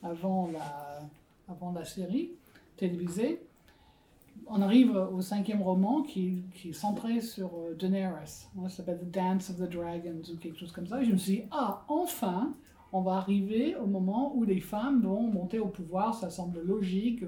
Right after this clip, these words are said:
vu, euh, que, bon. Eh ben, pas du tout. <laughs> Daenerys n'arrive pas à contrôler ses dragons. C'est, c'est pas un homme pour lui dire ce qu'il faut faire, euh, ça ne va pas. Et puis c'est le, le roman où Cersei est punie par les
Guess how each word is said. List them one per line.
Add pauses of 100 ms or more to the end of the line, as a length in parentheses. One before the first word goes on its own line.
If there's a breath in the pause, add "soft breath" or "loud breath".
vu,
euh,
que,
bon. (680 loud breath)
Eh
ben,
pas
du
tout.
<laughs>
Daenerys
n'arrive
pas
à
contrôler
ses
dragons.
C'est,
c'est
pas
un
homme
pour
lui
dire
ce
qu'il
faut
faire,
euh,
ça
ne
va
pas. (540 loud breath)
Et
puis
c'est
le,
le
roman
où
Cersei (180)
est
punie
par
les